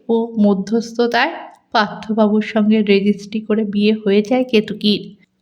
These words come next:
বিয়ের পর পার্থবাবুই কেতকীকে সঙ্গে করে তাদের বাড়িতে যায়। কেতকীর পরনে বেনারসি, কপালে সিঁদুর দেখে অবাক হয়ে যায় কার্তিক, রেবতী। মনের ঈর্ষার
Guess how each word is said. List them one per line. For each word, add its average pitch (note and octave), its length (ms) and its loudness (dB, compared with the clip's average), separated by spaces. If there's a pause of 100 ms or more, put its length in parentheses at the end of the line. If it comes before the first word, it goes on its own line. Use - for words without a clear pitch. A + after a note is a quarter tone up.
বিয়ের A3 460 2
পর A3 140 4
পার্থবাবুই G3+ 960 0 (300)
কেতকীকে C4 640 2
সঙ্গে B3 460 -2
করে B3 280 4
তাদের A3+ 400 2
বাড়িতে G3 420 2
যায়। G3+ 280 0 (600)
কেতকীর E4 560 4
পরনে C#4+ 600 0 (160)
বেনারসি, B3 920 2
কপালে A#3 440 2
সিঁদুর A#3 380 0
দেখে A#3 360 0
অবাক A3+ 600 0
হয়ে A3+ 180 2
যায় A#3 260 0
কার্তিক, A3 640 -2
রেবতী। G3 680 -2 (420)
মনের G3+ 320 6
ঈর্ষার G3+ 480 -2